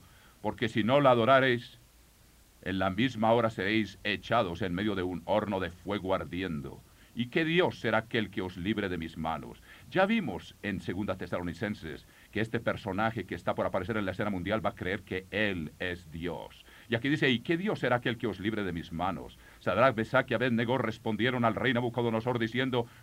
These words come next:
"No es necesario que te respondamos sobre este asunto. He aquí nuestro Dios a quien servimos puede librarnos del horno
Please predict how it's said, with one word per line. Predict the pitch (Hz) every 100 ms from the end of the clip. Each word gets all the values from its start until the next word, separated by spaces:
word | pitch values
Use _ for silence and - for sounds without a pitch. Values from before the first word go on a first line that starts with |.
| -
"No | 156
es | 139
necesario | 113 90 113 117 107
que |
te | 104
respondamos | 95 90 92 85 110 101
sobre | 92 80
este | 85 85
asunto. | 71 156 220 92 71 - -
He | 147
aquí | 180 220
nuestro | 135 120 110 90
Dios | 117 160
a | 123
quien | 98 90
servimos | 92 85 127 117 113
puede | 113 117
librarnos | 104 87 101 117 110 95
del | 90
horno | 87 117 107 107